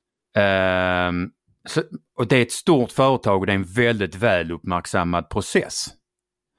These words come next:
Tänk dig då liksom vad en, alltså en ensam lantbrukare eller ensam skogsbrukare i en helt anonym process har fått utstå.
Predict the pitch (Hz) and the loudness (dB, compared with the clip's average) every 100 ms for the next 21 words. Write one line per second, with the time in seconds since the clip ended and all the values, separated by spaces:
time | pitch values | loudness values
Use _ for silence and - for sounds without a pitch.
0 | _ _ - 180 131 - 117 175 202 120 | _ _ 0 2 2 2 0 2 2 2
1 | 98 - 98 95 113 107 107 120 127 123 | -2 -4 -4 -4 -2 0 0 0 0 0
2 | - 127 156 123 131 143 135 123 98 95 | -2 -2 0 0 2 2 2 0 0 2
3 | 101 107 120 - 95 87 - 87 92 104 | 2 0 0 -2 -2 -2 -2 0 0 0
4 | 104 110 101 92 - 147 104 - 92 82 | 0 0 -2 -2 -2 0 0 -2 -4 -4
5 | 82 90 87 90 95 120 85 90 85 98 | -2 0 2 2 2 0 0 -2 0 0
6 | 117 82 76 98 185 127 - 85 85 82 | 0 0 -4 -4 0 0 -2 -8 -8 -12
7 | - - | -12 -12